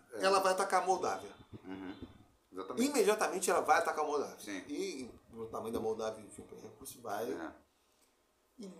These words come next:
Speaker 2: sabe-se que lá, e pra além, se ela vai tentar alguma coisa, porque é um dos pontos que se tem é esse, que se a Rússia se sentir, é, é, é, é, é, confiante, ela vai te-, testar o que chamam do artigo quinto da otan,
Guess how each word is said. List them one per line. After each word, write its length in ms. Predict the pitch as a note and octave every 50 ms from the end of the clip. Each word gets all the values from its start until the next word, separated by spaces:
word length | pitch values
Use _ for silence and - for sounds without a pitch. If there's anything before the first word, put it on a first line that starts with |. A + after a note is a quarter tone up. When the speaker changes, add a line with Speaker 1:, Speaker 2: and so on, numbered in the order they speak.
| - - - - -
Speaker 2:
sabe-se 560 | - - - - - B3+ A#3+ B3+ B3 - -
que 60 | A3
lá, 180 | F#3 D3 - -
e 100 | G#3+ A3
pra 260 | A3 - - C4 A#3+ G#3
além, 380 | F3 E3 G#3 A#3 A3 E3+ C#3+
se 140 | - - -
ela 180 | D#3 D3+ D3+ D3 - - -
vai 220 | - E3 F3+ F3+
tentar 280 | - D#3 C3 - - B2
alguma 260 | A#2 A2+ A2+ A2 G2+
coisa, 360 | - - D3+ D3 A#2+ G#2 G#2 F#2+ - _ _ _
porque 340 | A2+ - - - A#2 G2 F2+ - - _ _ _ _ _ _ _ _ - -
é 320 | - A2 A2 G#2 G2+ G#2
um 100 | A2 A2+
dos 140 | - - -
pontos 500 | - - C#3+ F3+ - - G2 - - - - _ _ _ _ _ _ -
que 80 | -
se 160 | - - C3+
tem 260 | C3 - D3 E3+ G3+ G3
é 40 |
esse, 200 | C#3 - - - - - _ _ _ _ _ _ _ _ _ _ _ _ _ -
que 200 | - B2 B2 B2+ _ _ _ _ _ _ _ _ _ _ _ _ _ _ _ _ _ _ _ _ _ _ _ _
se 120 | - D3+
a 20 | B2+
Rússia 240 | - F#3+ G3+ - G3
se 100 | - -
sentir, 600 | - F#3+ E3+ - - - E3 D#3 D3+ C#3+ C#3 -
é, 60 | C3+
é, 440 | B2+ B2 A#2+ A#2+ C3 B2+ C3 C3 -
é, 680 | C#3 C#3 C3+ - - C#3 B2+ A#2+ A#2 A2+ A2+ G#2+ G#2+ A2 - - - - _ - - - - _ _ _ _ _ _ _ _ _ _ _ _ _ _ _ _ _ _ _ _ _ _ _ _ _
é, 200 | A#2 A2+ A#2+ B2+
é, 60 | B2
confiante, 560 | - - C#3+ C3 - - C3+ D3+ F#3+ G3 -
ela 100 | E3+ C#3+
vai 140 | C#3 C#3 C#3
te-, 220 | C#3 D#3+ D#3 D#3 -
testar 380 | - - D3 D3 - - C#3 C#3+
o 60 | C#3
que 120 | - D3
chamam 320 | C#3+ - D#3 C#3+ C#3+ C#3+ C#3+
do 100 | C#3+ C#3
artigo 380 | C3 - - D3+ - A#2+ -
quinto 340 | - - - D3+ D3 - -
da 80 | A#2+ A2+
otan, 240 | A2 - A2+ F#2